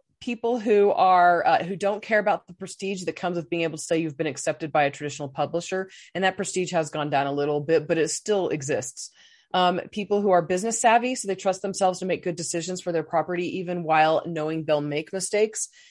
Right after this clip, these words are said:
Um, or people, not just business savvy, but people who are willing to admit that they need help and they can reach out, you know, to other people. Uh, people who want to make good connections in the indie author community, which is usually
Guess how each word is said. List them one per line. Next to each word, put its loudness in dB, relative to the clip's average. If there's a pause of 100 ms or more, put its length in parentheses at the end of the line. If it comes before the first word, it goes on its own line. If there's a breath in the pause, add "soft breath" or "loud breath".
(280 soft breath)
Um, 2
or 6
people, -2 (100)
not -2
just -10
business -2
savvy, 2
but -4
people -4
who 0
are 2
willing -2 (120)
to 2 (320)
admit 0
that -6
they 2
need -2
help 0
and 0
they 0
can -6 (160)
reach -6
out, 2 (100)
you -6
know, -6
to -10
other -6
people. -6 (440 loud breath)
Uh, 6
people 0
who 0
want 2
to -8
make -2
good -2
connections -4
in -4
the -2
indie -2
author -4
community, -2
which -2
is -8
usually 0